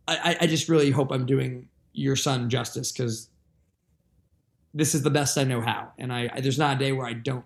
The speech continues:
think about him all the time. Like, he truly is, and he was my brother, and both him and the bass player, I still am,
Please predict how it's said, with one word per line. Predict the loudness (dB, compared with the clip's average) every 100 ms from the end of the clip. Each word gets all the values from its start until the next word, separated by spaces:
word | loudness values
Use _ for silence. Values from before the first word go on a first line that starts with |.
| _
think | -8 -6
about | -6 -6
him | -10
all | -10
the | -10
time. | -10 -12 -16 -12
Like, | -10 -4
he | 0 0
truly | 2 4 4 4
is, | 0 -4 -8 -12 _ _ _
and | 8
he | 8
was | 10
my | 8
brother, | 6 2 -4
and | -6 -4 -4 -6 _
both | 4 4
him | 4
and | 4
the |
bass | 4 2
player, | 2 2 2
I |
still | 0 2 2
am, | 2 0